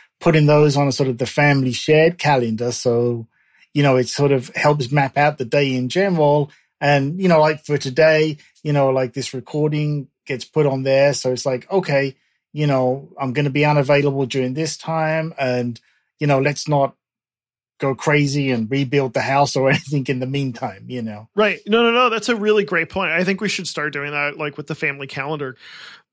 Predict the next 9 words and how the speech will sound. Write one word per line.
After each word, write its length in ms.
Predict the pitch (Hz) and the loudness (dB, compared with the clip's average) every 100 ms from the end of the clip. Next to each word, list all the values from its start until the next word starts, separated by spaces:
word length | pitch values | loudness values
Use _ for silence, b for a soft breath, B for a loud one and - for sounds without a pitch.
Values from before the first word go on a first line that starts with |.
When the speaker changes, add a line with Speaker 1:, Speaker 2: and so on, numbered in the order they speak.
| - | -2
Speaker 2:
'Cause 160 | 202 | 0
it, 160 | 214 - _ | -2 -4 _
the 160 | 240 220 | -4 -2
problem 320 | 214 233 247 | 2 2 2
also 440 | 220 208 190 185 160 | 2 2 2 -2 -2
is 160 | 156 | -4
that 200 | 156 139 | -6 -8
meetings 380 | 165 160 139 135 | -8 -10 -10 -10
change, 420 | - 135 123 - | -10 -12 -12 -14